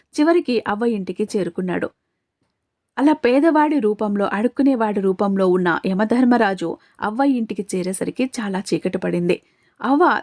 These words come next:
తన కొడుకు, కోడలు అందరూ కూడా నిద్రపోతున్నారు. ఆ పేదవాడు అవ్వ ఇంటి ముందు నిలబడి ఇలా అంటాడు, "అమ్మా, ఒక్కసారి బయటికి రండి, బయట చాలా చలిగా ఉంది, కప్పుకోవటానికి ఏదైనా ఒక వస్త్రం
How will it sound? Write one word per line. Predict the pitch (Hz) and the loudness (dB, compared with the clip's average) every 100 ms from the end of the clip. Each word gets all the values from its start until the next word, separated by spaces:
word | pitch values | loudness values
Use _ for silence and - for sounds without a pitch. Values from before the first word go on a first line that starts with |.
| - | -4
తన | 233 | -6
కొడుకు, | 226 240 269 - 285 | 0 0 0 0 -2
కోడలు | - 214 202 202 196 190 | 0 0 0 -2 -4 -4
అందరూ | 190 233 277 285 | -4 2 4 4
కూడా | 190 185 196 | 2 -2 -2
నిద్రపోతున్నారు. | 190 175 175 190 180 175 170 170 - _ _ - | -4 -4 -2 0 0 0 0 -2 -6 _ _ -4
ఆ | 254 | -2
పేదవాడు | 285 226 277 294 302 226 247 - _ _ - | 2 2 2 2 2 2 -2 -4 _ _ -4
అవ్వ | 226 302 | 0 2
ఇంటి | 294 208 208 | 2 0 -2
ముందు | 208 202 | -2 -4
నిలబడి | 185 180 180 180 185 - | -4 -4 -2 0 0 -2
ఇలా | 190 180 | -4 -4
అంటాడు, | 180 190 185 185 160 - _ - | -4 -6 -4 -2 -2 -4 _ -6
"అమ్మా, | 190 196 247 339 _ _ 226 | -2 2 2 0 _ _ -6
ఒక్కసారి | - 254 233 269 | -2 0 0 0
బయటికి | 226 190 190 233 | 0 0 0 0
రండి, | 214 202 185 - 185 | 0 2 0 -2 -8
బయట | 202 226 | -4 -2
చాలా | 214 190 - 180 208 | -2 -2 -6 -4 -4
చలిగా | 220 185 196 220 | -2 0 2 2
ఉంది, | 202 196 - - _ - | 0 -2 -4 -8 _ -16
కప్పుకోవటానికి | 196 220 240 254 220 202 185 196 | -8 -2 2 2 2 0 0 -2
ఏదైనా | 196 202 220 202 | 0 0 2 0
ఒక | 180 180 190 | -2 -4 -4
వస్త్రం | 185 - 240 226 | -4 0 0 0